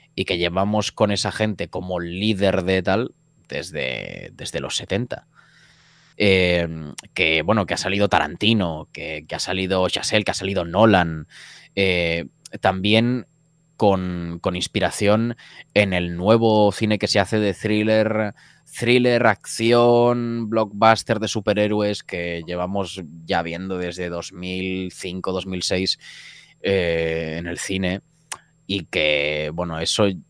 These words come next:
yo creo que no, no sé si ha sido tan grande como para denominarlo como una corriente cinematográfica que ha revolucionado tal,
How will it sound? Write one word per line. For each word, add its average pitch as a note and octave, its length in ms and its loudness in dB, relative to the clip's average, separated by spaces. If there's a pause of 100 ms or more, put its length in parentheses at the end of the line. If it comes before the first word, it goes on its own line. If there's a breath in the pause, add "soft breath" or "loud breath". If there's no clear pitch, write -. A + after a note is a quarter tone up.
yo A2 220 2
creo C#3 220 6
que A#2+ 80 4
no, G#2+ 320 2
no A#2 160 2
sé C#3+ 160 2
si A#2+ 160 4
ha A2 40 6
sido G#2+ 640 6 (120)
tan G#2 260 6
grande G2 380 2
como F2+ 180 -2
para F2+ 180 2
denominarlo F2+ 560 -2
como F2+ 180 -4
una F#2 120 0
corriente F2+ 340 -4
cinematográfica E2+ 880 -4
que E2+ 140 -6
ha E2 60 -2
revolucionado E2+ 800 -4
tal, F#2+ 260 -4